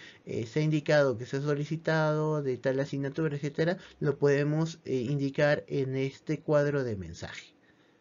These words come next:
¿no? Y ya cuando está todo listo, hemos visto que hemos agregado a todas las personas necesarias,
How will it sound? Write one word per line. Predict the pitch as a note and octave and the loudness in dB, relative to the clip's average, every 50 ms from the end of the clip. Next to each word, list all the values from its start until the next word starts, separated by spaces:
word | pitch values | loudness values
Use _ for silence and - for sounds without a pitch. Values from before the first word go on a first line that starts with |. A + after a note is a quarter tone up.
| _ _ _ _ _ _ _ _ _ _ _ _ _ _ _ _ - | _ _ _ _ _ _ _ _ _ _ _ _ _ _ _ _ -4
¿no? | C3+ C#3 C#3+ D3 D3 | 0 2 4 4 4
Y | C#3 C3 | 4 6
ya | C#3 D3+ C#3+ C#3+ | 6 6 6 6
cuando | - E3+ E3+ E3 | 6 6 6 6
está | E3 - F#3 F#3 | 4 4 4 6
todo | - G3 G3 F#3+ | 8 8 8 8
listo, | F#3+ G3 G3+ G3 F#3+ - - G3 | 6 6 2 0 0 2 4 4
hemos | G3 F#3 E3+ D#3+ D#3+ | 6 6 6 6 6
visto | D#3 E3 D#3+ E3 E3 D#3+ D#3+ | 4 4 4 2 0 0 2
que | D3+ | 2
hemos | C#3+ C#3 C#3+ D3+ D#3 | 0 2 0 0 0
agregado | D3+ D3 D3 C#3+ C#3 C#3 C#3 C#3 | 0 0 2 4 4 4 4 4
a | C3+ | 4
todas | C#3 D3 C#3+ | 4 2 2
las | D3 D3 | 2 0
personas | - - C3+ C#3+ C#3+ C#3+ D3 D3 | -2 -4 -2 -2 -2 0 0 0
necesarias, | D3 C#3+ C#3+ D3 D3+ D#3 E3 D#3 D3+ C#3+ C#3+ C#3 C#3+ D3+ | -2 -2 -4 -4 -2 2 4 4 4 4 4 2 2 0